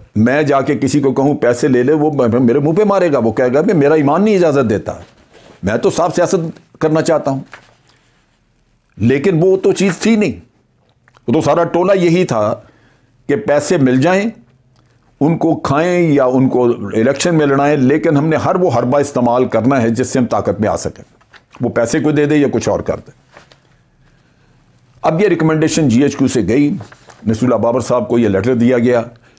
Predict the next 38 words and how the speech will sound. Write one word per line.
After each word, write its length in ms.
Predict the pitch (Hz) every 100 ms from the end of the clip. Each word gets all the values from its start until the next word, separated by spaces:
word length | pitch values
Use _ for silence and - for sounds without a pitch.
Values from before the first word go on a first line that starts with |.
| _ _ _ -
कि 180 | 131 113 -
आर्मी 300 | 131 147 156
को 120 | 139 131 - -
कोई 220 | 135 160
इस 260 | 156 160 -
पे 140 | 156
एतराज़ 380 | 151 127 135 131
नहीं, 140 | 143
आप 120 | 135
चलाएं, 280 | 101 120 127
लेकिन 360 | 135 123 127 127
आर्मी 340 | 110 113 131 135
को 200 | 117 117 -
इस 160 | 170 165
चीज़ 200 | 131 120
का 100 | 117
एतराज़ 320 | - 98 92
ज़रूर 300 | 82 139 165
है 120 | 101 - - - - - - - - - - - -
कि 60 | 135 127
आप 220 | 139 147
उन 100 | 139
सब 240 | 127 - 147
लोगों 220 | 143 139
को 80 | 135
बचा 340 | 104 101 127 135
लें 180 | 147 135
जिन्होंने 320 | 127 127 123 101
पैसा 280 | 117 120 117
खाया, 400 | - 113 151 160 - _ _ _ _ _ _ _ _ _ _ _ _ _ _ -
और 220 | 135 143 -
आप 180 | 135 135
सिर्फ 240 | 170 127
एक 180 | 139 120
आदमी 280 | 123 117 127
को 100 | 123
पकड़ 300 | 101 127 147
लें 260 | 139 139 131